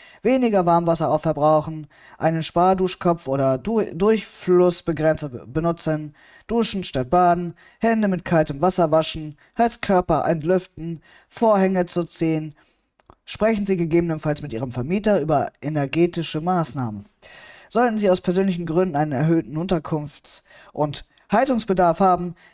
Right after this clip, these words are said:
kl-, erklären Sie mir bitte, erklären Sie mir dies bitte und legen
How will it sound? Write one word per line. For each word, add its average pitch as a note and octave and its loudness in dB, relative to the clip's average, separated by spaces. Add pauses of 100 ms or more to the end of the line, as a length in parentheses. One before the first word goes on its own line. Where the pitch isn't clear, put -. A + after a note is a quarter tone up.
(120)
kl-, - -4
erklären G#3+ 0
Sie F3+ 0
mir E3 -2
bitte, D#3+ -2 (480)
erklären G3 -2
Sie E3+ -2
mir D3+ -2
dies C3 -10
bitte G#3+ 0
und D#3+ -2
legen G3+ 0